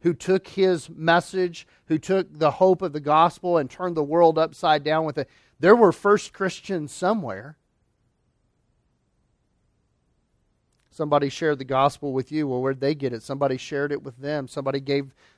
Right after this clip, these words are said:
then that per-, it goes on back. I wonder how many of us could say, "May-, maybe we even came from Andrew's spiritual lineage."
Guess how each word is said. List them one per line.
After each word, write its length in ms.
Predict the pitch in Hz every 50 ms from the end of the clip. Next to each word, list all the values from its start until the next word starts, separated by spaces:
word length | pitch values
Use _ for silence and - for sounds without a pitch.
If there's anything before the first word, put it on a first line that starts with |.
| _ _ 127
then 380 | 123 120 160 156 151 151 139
that 280 | 147 156 170 185 175 _
per-, 220 | - 156 143 - _ _ _
it 80 | 151 156
goes 200 | 147 170 160 135
on 280 | 151 151 165 180 180 160
back. 120 | 165 147
I 40 | 151
wonder 240 | 196 254 311 226 147
how 160 | 131 165 165
many 220 | 165 156 151 143
of 100 | 139 123
us 180 | 139 135 - -
could 160 | - 135 _
say, 100 | - 127
"May-, 260 | 123 151 196 214 - _ _ _
maybe 300 | 135 143 185 214 240 220
we 160 | 180 185 247
even 240 | 277 208 120 113 101
came 280 | _ - 123 120 113 107
from 160 | _ 110 -
Andrew's 560 | - 104 104 104 _ _ - 104 _ _ _ _ _ _ _ _ _ _ _ _ _ _ _ _ _ _ _ _
spiritual 840 | - - - _ 185 175 165 151 147 139 - - 143 127 110 104 _ _ _ _ _ _ _ _ _ _
lineage." 680 | - 147 143 131 123 107 - _ _ - - - _